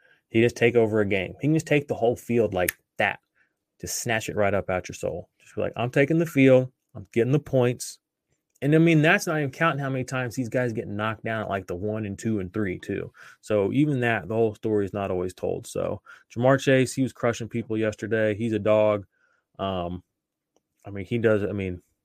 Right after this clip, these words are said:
DeVonta Smith, I'm glad he won the Heisman, and I'm glad he's a great receiver, but he is not Ja'Marr Chase.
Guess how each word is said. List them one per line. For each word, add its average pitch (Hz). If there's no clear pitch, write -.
DeVonta 120
Smith, 120
I'm 113
glad 113
he 120
won 117
the 110
Heisman, 113
and 107
I'm 98
glad 107
he's 107
a 104
great 104
receiver, 107
but 92
he 104
is 101
not 101
Ja'Marr 95
Chase. 90